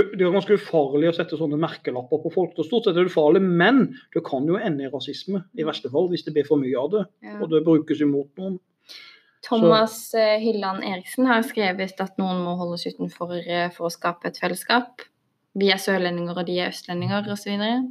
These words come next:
Speaker 1: Ja, Hylland Eriksen er veldig kjent for det. Skal du ha til et fungerende fellesskap, så må du si at de er annerledes hos oss. Her på, eh, her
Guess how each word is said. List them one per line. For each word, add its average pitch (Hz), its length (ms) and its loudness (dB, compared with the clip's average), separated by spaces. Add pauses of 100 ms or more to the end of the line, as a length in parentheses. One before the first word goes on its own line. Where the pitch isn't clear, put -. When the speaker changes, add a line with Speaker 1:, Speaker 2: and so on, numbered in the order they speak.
(120)
Speaker 1:
Ja, - 140 6 (420)
Hylland 160 240 8
Eriksen 151 240 4
er 151 80 8
veldig 131 180 6
kjent 120 220 0
for - 100 2
det. 135 120 -2 (260)
Skal 180 180 6
du 170 80 8
ha 170 80 6
til 165 140 6
et 151 140 2
fungerende 160 400 6
fellesskap, 156 540 4 (260)
så 190 100 4
må 160 160 8
du 170 80 4
si 156 140 4
at 123 100 -4
de 165 140 0
er 151 80 4
annerledes 123 340 -4
hos 143 140 0
oss. 147 140 0 (420)
Her 185 180 6
på, 202 140 10 (340)
eh, 180 840 4
her 151 180 -2